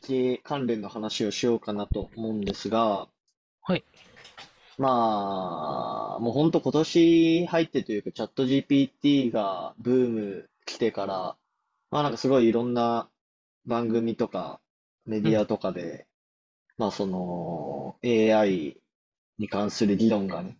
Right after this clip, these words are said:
Speaker 1: 行われてると思うんですが、
Speaker 2: そうだね。
Speaker 1: うん。まあ、そのエーアイの専門家、あー、から、まあ、そうじゃない人というか、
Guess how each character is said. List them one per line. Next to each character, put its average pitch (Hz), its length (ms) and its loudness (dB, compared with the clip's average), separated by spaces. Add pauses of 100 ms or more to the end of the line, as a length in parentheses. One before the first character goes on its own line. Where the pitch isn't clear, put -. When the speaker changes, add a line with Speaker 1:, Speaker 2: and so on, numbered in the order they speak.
Speaker 1:
行 110 180 -4
わ 110 220 4
れ 110 100 4
て 110 140 0
る 107 140 2
と 101 100 -4
思 107 340 -4
う 107 40 -4
ん 95 120 -4
で 90 100 -10
す - 140 -12
が、 95 400 -2 (340)
Speaker 2:
そ 120 120 -2
う 98 40 -4
だ 90 120 -14
ね。 113 480 -4 (720)
Speaker 1:
う 113 80 -6
ん。 104 260 -6
ま 139 140 2
あ、 131 40 0
そ 143 120 -2
の 127 80 0
エ 147 140 4
ー 175 40 4
ア 175 60 2
イ 151 40 -2
の 120 80 -6
専 135 220 -6
門 135 360 -2
家、 139 260 -2 (720)
あ 127 300 -2
ー、 - 20 -4
か 123 180 0
ら、 147 180 4
ま 131 180 0
あ、 113 60 -2
そ 180 200 2
う 131 60 0
じ 120 60 0
ゃ 107 100 -2
な 143 140 -2
い 139 100 -2
人 - 200 -8
と 95 100 -14
い 87 120 -8
う - 40 -16
か、 80 220 -10